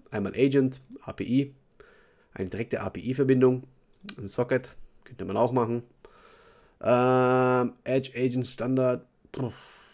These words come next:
sagt mir gar nix, sagt mir gar nix, ehrlich gesagt, was das hier sein soll. Aber gut, ich habe das immer hier rüber gemacht und dabei bleiben wir auch. So, wie machen wir hier weiter? Ganz einfach, wir gehen jetzt hier mal zu, auf meinem Proxmox Server. Ich habe ja,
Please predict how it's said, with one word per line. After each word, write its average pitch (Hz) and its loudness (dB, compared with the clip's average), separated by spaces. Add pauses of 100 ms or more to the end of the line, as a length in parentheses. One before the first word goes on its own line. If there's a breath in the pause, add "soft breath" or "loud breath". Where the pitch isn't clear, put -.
(440 loud breath)
sagt 131 -4
mir 123 0
gar 123 2
nix, - -10 (140)
sagt - -6
mir 120 -4
gar 110 -4
nix, 104 -4
ehrlich 101 -8
gesagt, 101 -4
was 107 -10
das 101 -8
hier 101 -4
sein 101 -4
soll. 98 -6 (640 loud breath)
Aber 123 4
gut, 113 -2 (120)
ich 117 -6
habe 127 0
das - -6
immer 110 -2
hier 123 0
rüber 139 2
gemacht 123 0
und 110 -4
dabei 101 -2
bleiben 98 -2
wir - -10
auch. - -20 (240)
So, 107 -4 (1080 loud breath)
wie 156 0
machen 180 2
wir 185 4
hier 170 2
weiter? 147 -2
Ganz - -6
einfach, 131 -4
wir 107 -6
gehen 139 0
jetzt - -2
hier 151 0
mal 131 2
zu, 120 -4
auf 120 -4
meinem 107 -6
Proxmox - -8
Server. 139 0
Ich - -8
habe 135 0
ja, 135 2